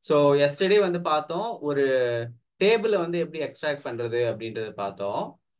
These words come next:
இன்னொன்னு என்னன்னா, similar pattern, ஓகேங்களா? ஒரு வெப் பேஜ்ல similar பேட்டர்ன்ல இருக்கிற டேட்டாவை எப்படி வந்து multiple பேஜ்ல வந்து இருக்கிற டேட்டா எப்படி extract பண்றது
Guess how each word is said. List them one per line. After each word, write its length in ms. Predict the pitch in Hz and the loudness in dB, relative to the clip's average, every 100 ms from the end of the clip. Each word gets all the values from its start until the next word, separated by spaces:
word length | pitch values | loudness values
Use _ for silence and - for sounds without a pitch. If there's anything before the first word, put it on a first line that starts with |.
| _ _ | _ _
இன்னொன்னு 340 | 156 226 226 190 | -2 0 0 0
என்னன்னா, 580 | 165 143 131 185 - _ _ _ _ _ _ - | 0 0 -2 -6 -8 _ _ _ _ _ _ -4
similar 400 | 226 254 254 196 | -2 4 2 4
pattern, 380 | 180 147 143 123 | 0 0 -2 -6
ஓகேங்களா? 380 | 123 131 135 151 | -8 -4 0 2
ஒரு 160 | 147 | 4
வெப் 240 | 143 165 226 | 2 2 2
பேஜ்ல 320 | 220 180 185 202 | 2 2 -2 0
similar 380 | 175 190 220 202 | -2 0 0 0
பேட்டர்ன்ல 480 | 180 175 180 185 170 | 2 2 2 -2 -4
இருக்கிற 300 | 147 143 135 | -4 -6 -4
டேட்டாவை 640 | 135 143 147 123 117 165 | -2 -2 0 0 0 -2
எப்படி 260 | 151 147 180 | -2 -2 -2
வந்து 240 | 156 170 | -2 -2
multiple 400 | 139 139 165 170 147 | -2 -4 -4 -6 -2
பேஜ்ல 420 | 147 139 139 127 | 2 2 2 -2
வந்து 480 | 117 113 131 147 135 | -2 -4 0 2 2
இருக்கிற 280 | 123 123 | 0 -6
டேட்டா 280 | 113 131 139 | -4 -2 -2
எப்படி 200 | 127 127 | -2 0
extract 420 | 131 - 143 127 | -2 -2 -4 -4
பண்றது 520 | 120 110 104 110 107 | -8 -8 -8 -6 -6